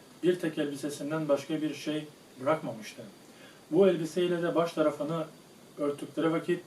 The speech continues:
ayakları açıkta kalıyor. Ayaklarını örttüklerinde de baş kısmı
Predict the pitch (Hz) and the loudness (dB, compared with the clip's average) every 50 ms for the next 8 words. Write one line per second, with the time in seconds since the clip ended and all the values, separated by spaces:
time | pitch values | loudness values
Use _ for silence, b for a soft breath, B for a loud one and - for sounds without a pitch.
0 | - B B B B B B B B B B - - 151 143 143 143 139 - 143 | -12 B B B B B B B B B B -4 0 2 4 4 2 0 -2 -2
1 | 139 151 156 160 160 - - 147 - - - - - 156 156 - 160 156 160 160 | 0 2 0 0 0 -4 -8 -12 -12 -12 -14 -6 -6 -6 -2 0 2 2 2 2
2 | 160 156 - - - B B B B B B B B - - 202 202 196 - - | 2 -2 -4 -12 -20 B B B B B B B B 0 4 4 6 6 4 0
3 | 156 151 156 170 185 180 165 156 - - - - 156 156 147 147 147 160 165 165 | 0 0 2 2 2 0 0 -2 -6 -10 -10 -2 -2 0 0 0 -2 -4 -2 0
4 | 180 175 175 175 175 - - - - - - - - - - - - - - - | 0 0 0 -2 -4 -8 -14 -20 -20 -20 -20 -18 -18 -20 -20 -20 -20 -20 -20 -20
5 | - - - - B B B B B B B - - - 127 156 170 160 - - | -20 -20 -20 -20 B B B B B B B -20 -14 -2 2 2 2 2 0 -4
6 | - - - - 156 156 165 165 165 | -8 -8 -8 -4 -4 -4 -2 -4 -4